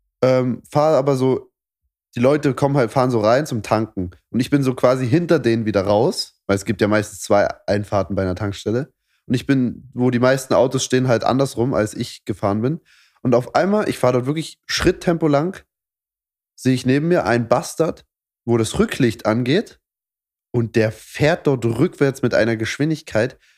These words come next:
Und ich hab wirklich, ich hab mein Leben an mir vorbeiziehen sehen. Und ich bin auf das Gaspedal gegangen, hab, bin dort aus dieser Zone raus, dass er mir gegenfahren kann.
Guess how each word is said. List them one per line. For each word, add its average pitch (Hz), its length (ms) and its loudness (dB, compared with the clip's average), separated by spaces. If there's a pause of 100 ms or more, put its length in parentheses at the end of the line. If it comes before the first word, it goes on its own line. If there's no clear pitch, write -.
(220)
Und 123 100 0
ich - 200 -4
hab - 160 0
wirklich, 156 320 -4 (120)
ich 117 140 -6
hab - 120 0
mein 117 120 2
Leben 139 320 2
an 107 120 0
mir 101 80 -2
vorbeiziehen 95 560 -4
sehen. 113 320 -4 (1300)
Und 110 120 -2
ich - 200 -6
bin 175 180 0
auf 139 180 2
das 117 220 -2
Gaspedal 117 720 0
gegangen, 113 420 -2 (640)
hab, 135 240 -2
bin 170 140 0
dort 165 140 2
aus 135 180 0
dieser 117 260 0
Zone 170 320 0
raus, 147 220 2
dass 127 120 -4
er 127 60 0
mir 113 320 -2 (260)
gegenfahren 139 540 0
kann. 135 260 -2